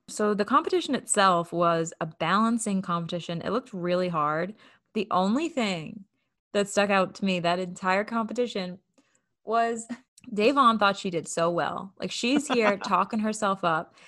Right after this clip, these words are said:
Speaker 1: and they're showing her clips. She
Speaker 2: <laughs>
Speaker 1: took the time to take off her shoes, and she's
Speaker 2: Yeah.
Speaker 1: trying to use her feet to pick up these things and, like, not just having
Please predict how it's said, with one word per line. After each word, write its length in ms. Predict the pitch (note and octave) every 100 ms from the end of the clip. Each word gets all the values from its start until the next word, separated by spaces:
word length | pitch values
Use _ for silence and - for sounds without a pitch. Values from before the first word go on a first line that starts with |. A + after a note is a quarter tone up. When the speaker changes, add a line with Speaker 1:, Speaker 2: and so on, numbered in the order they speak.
| - -
Speaker 1:
and 140 | A3
they're 120 | C#4+
showing 420 | - D#4 C#4+ D#4
her 160 | C4+ C4+
clips. 600 | C#4 A3+ F#3+ - - - _ _ _ F3+
She 220 | - C#4+
Speaker 2:
<laughs> 120 | D#4+
Speaker 1:
took 200 | D#4 D#4+
the 100 | -
time 560 | D4+ C4 A#3+ E3 - F3+ -
to 100 | F#3+
take 240 | F#3 F3
off 280 | E3 G#3 -
her 120 | B3+
shoes, 680 | B3 C4 G#3 D#3+ - - - _ _ _ _ -
and 120 | G#3
she's 220 | B3+ A#3+
Speaker 2:
Yeah. 80 | D4
Speaker 1:
trying 160 | C#4+
to 80 | B3+
use 320 | G#3+ F#3 B3+
her 180 | B3+ C#4
feet 480 | C#4 D4 B3+ E3 - _ _ _ _ -
to 100 | A#3+
pick 180 | A#3 A#3
up 120 | A#3+
these 200 | C4+ B3
things 480 | C#4 A#3+ G3+ F#3+ F#3+ -
and, 100 | G#3+
like, 180 | G#3 G3
not 360 | F#3 F#3 G#3
just 200 | A#3 B3
having 480 | G#3 G3+ G#3 G3+ F#3